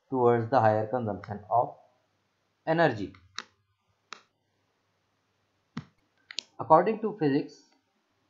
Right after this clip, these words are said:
the energy is a quantitative property that must be transferred to an object in order to perform work or to heat the object.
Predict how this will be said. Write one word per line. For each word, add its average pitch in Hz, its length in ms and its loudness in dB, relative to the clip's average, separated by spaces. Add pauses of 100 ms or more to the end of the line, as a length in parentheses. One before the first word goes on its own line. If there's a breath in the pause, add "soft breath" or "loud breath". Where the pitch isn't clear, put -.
(420)
the 113 340 -6
energy 156 540 0
is 147 120 -2
a 135 80 0
quantitative 147 920 -4
property 117 560 0 (180)
that 107 180 -12
must 131 300 -2
be 139 220 -6
transferred 113 640 -4
to 113 120 -8
an 104 220 -8
object 117 520 -6 (560)
in 117 120 -6
order 131 280 4
to 147 100 -4
perform 113 640 -2 (120)
work 101 360 2 (240)
or 113 340 0 (1200)
to 139 100 -2
heat 156 300 0
the 135 80 4
object. 98 420 0